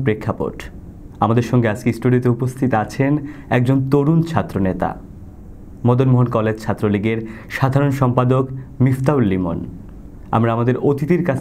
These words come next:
থেকে জেনে নেব ছাত্র রাজনীতির বর্তমান প্রেক্ষাপট ও অবস্থা সম্পর্কে জরুরি কিছু বিষয়। প্রথমে আপনাকে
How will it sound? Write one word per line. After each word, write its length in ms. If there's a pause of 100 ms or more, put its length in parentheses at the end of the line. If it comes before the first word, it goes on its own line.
থেকে 200
জেনে 220
নেব 120 (520)
ছাত্র 240 (140)
রাজনীতির 460
বর্তমান 440
প্রেক্ষাপট 560 (240)
ও 20 (480)
অবস্থা 280 (100)
সম্পর্কে 440 (520)
জরুরি 360
কিছু 160 (100)
বিষয়। 300 (2250)
প্রথমে 340
আপনাকে 240